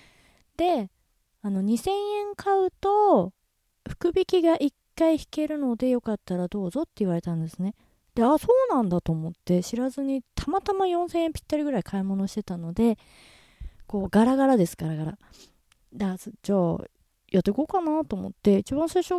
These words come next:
何にも考えないでガラガラってやったら、まあ、外れだったんですね、白で。で、次に回す時に、一等が金で、二等が赤でとかなってたんで、なんとなく、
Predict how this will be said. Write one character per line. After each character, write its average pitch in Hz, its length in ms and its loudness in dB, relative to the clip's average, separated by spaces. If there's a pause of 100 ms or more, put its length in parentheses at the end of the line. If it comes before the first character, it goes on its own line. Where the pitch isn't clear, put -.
(220)
何 277 240 2
に 349 40 -2
も 370 100 0
考 392 140 2 (160)
え 415 40 4
な 339 120 2
い 254 60 4
で 214 80 4
ガ 196 100 0
ラ 208 120 2
ガ 226 80 0
ラ 233 80 2
っ 220 40 -2 (280)
て 170 140 0 (240)
や 190 100 0
っ - 20 0
た - 180 -4
ら、 233 300 4
ま 196 140 0
あ、 - 20 0
外 185 240 0
れ 185 100 2
だ 180 120 2
っ - 40 -2
た 160 140 -6
ん 156 40 -6
で 160 100 -4
す 226 100 -2
ね、 233 60 0
白 175 320 -2
で。 185 180 -2 (720)
で、 240 180 2 (600)
次 427 300 -2
に 415 160 4
回 262 260 6
す - 60 -16
時 294 300 -4
に、 269 580 0 (500)
一 277 160 -4 (200)
等 453 240 6
が 226 120 4
金 226 380 -2
で、 240 120 4
二 226 180 2
等 320 300 6
が - 160 -2
赤 170 300 -4
で 208 240 2
と - 80 -10
か 185 120 -2
な 190 120 0
っ - 20 -2
て - 100 -10
た 185 100 -2
ん 175 80 -4
で、 196 180 4
な 285 160 4
ん 440 100 -6
と 466 100 -2
な 453 200 0
く、 269 320 4